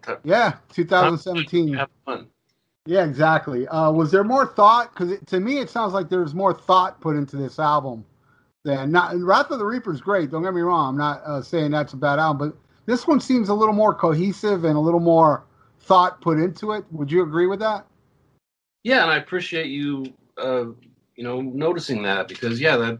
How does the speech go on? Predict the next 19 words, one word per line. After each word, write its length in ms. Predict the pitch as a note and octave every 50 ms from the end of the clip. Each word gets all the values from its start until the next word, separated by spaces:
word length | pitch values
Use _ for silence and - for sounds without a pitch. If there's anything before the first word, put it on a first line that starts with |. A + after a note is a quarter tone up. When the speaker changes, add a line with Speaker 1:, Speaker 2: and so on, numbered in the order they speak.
| - _ G#2
Speaker 1:
we, 180 | A#2+ A#2+ A#2 A2+ - -
I, 120 | F2 - - - _ _ _ -
I 40 | C3
did 220 | C3+ D#3 F3 E3
put 120 | - C#3+ A#2+
a 40 |
lot 220 | A2+ A2 A2 G#2+ G#2
of 160 | G2+ F#2 - _ _ _ _ _ _
thought, 260 | - A#2+ G#2+ A2 G#2+
especially 320 | G#2+ - - F3+ D#3+ - E3
into 120 | C#3 B2+
the 100 | A#2+ A2+
lyrics 540 | A2+ A2 G#2+ G#2+ G#2+ G#2+ G#2+ - - - - _ _ _ _ _ _ _ _ _ _ -
and 160 | G#2 A2 A2
into 140 | A2+ A2+ G#2+
the 80 | G#2+
concepts, 920 | - - C3+ A#2 A#2 A#2 A#2 - - A#2 A2 G#2+ G#2+ - - - - - - - _ _ _ _ _ -
and, 340 | - G#2+ G2+ G2+ G2+ G2 F#2+
uh, 360 | G2 F#2+ F#2 F#2 F2+ F2